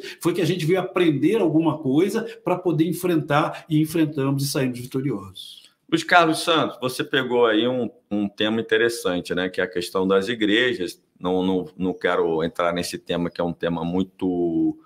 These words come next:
Speaker 2: complexo, mas eu queria pegar só um aspecto.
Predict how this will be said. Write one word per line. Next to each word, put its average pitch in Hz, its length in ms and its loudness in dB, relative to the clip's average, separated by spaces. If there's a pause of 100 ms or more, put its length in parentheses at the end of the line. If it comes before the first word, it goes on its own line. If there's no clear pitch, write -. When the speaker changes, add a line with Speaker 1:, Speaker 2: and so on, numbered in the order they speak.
(160)
Speaker 2:
complexo, 139 760 0 (420)
mas 175 240 2
eu 185 100 -2
queria 185 380 0
pegar 170 380 4
só 196 360 2
um 202 140 0
aspecto. 117 720 2